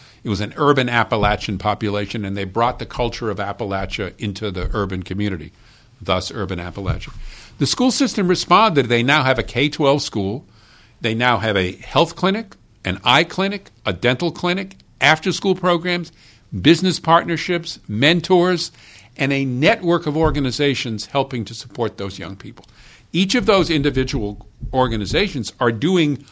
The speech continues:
the highest quality of program, programming they can. But by virtue of creating that network of support and that network of opportunity, um, we believe they're reaching many more children. We know they're reaching many more children 'cause Oyler's graduation rates have soared.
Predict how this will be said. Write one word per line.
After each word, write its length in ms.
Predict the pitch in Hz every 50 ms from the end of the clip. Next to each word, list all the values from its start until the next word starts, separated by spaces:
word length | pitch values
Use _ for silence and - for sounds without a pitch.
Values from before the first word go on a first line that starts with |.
| - - _ - _
the 60 | 120
highest 500 | 107 - - 165 180 185 180 175 - -
quality 480 | - - - 165 160 156 151 127 120 110
of 100 | 104 -
program, 560 | - - 165 160 139 127 117 110 107 104 101 - - _ _
programming 540 | - 151 147 131 117 120 117 113 110 104 90
they 120 | 98 95
can. 400 | 92 - - 147 151 127 101 78 - - - - - - - - _ _
But 140 | 139 135 131
by 160 | 139 127 123
virtue 460 | 113 117 156 202 233 226 - 202 160
of 120 | 135 -
creating 400 | - - 156 151 139 139 131 120 110
that 240 | 107 110 107 - -
network 600 | 107 104 120 151 190 196 190 156 143 147 131 -
of 100 | 120 104
support 680 | - - - - _ - - 202 208 196 151 120 110 - _
and 120 | - 95 98
that 160 | 110 110 -
network 380 | 143 135 147 - 143 110 -
of 100 | - 107
opportunity, 760 | 104 104 101 - 107 98 - - 180 180 165 143 127 113 107 - - _ - - - - - - - - - _ _ _
um, 100 | 123 110
we 160 | 131 143 175
believe 380 | 190 185 175 156 156 160 156 127
they're 140 | 123 110 104
reaching 500 | 107 123 139 - - 123 110 110 113 - _
many 280 | - 90 95 117 147 170
more 200 | 151 127 120 117
children. 500 | - - - 104 92 90 110 127 147 139
We 140 | 113 117 120
know 240 | 113 113 139 180
they're 100 | 170 151
reaching 300 | 117 110 107 95 - 110
many 160 | 98 98 98 98
more 160 | 98 98 98
children 340 | 98 - 110 101 104 120 113
'cause 160 | 92 92 95
Oyler's 340 | 104 107 107 104 101 92 -
graduation 600 | - 104 98 92 98 95 95 104 101 - 104 90
rates 240 | 92 92 92 92 -
have 140 | - 85 -
soared. 400 | - - 98 85 87 95 113